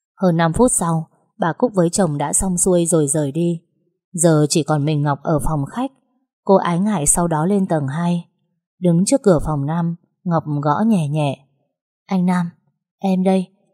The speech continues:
em vào được không?" Nam nghe thấy giọng của Ngọc, thấy cô đến thăm mình,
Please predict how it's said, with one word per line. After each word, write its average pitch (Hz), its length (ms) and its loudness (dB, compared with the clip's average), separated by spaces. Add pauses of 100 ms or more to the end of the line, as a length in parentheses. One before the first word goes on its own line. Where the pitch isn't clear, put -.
(340)
em 175 360 2
vào 170 200 4
được 151 200 4
không?" 185 220 -2 (800)
Nam 170 220 0
nghe 165 180 2
thấy 156 200 0
giọng 165 220 0
của 156 140 4
Ngọc, 143 220 0 (480)
thấy 170 160 2
cô 190 240 4
đến 175 240 2
thăm 208 220 0
mình, 151 280 0